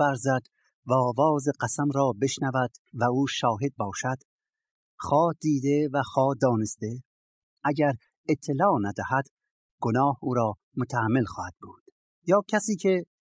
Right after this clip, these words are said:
در هر چیز نجس را لمس کند، خواه لاش وحش نجس و خواه لاش بهیمه نجس، خواه لاش حشرات نجس و از او مخفی باشد، پس نجس و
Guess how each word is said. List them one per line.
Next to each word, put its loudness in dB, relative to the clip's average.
در 2
هر 4
چیز -4
نجس 0
را 2
لمس 0
کند، -2
خواه 2
لاش 0
وحش -2
نجس -2
و 2
خواه 2
لاش 2
بهیمه 0
نجس، -4
خواه 2
لاش 2
حشرات 0
نجس -2
و 0
از 2
او 2
مخفی -2
باشد، -4
پس -4
نجس -2
و 2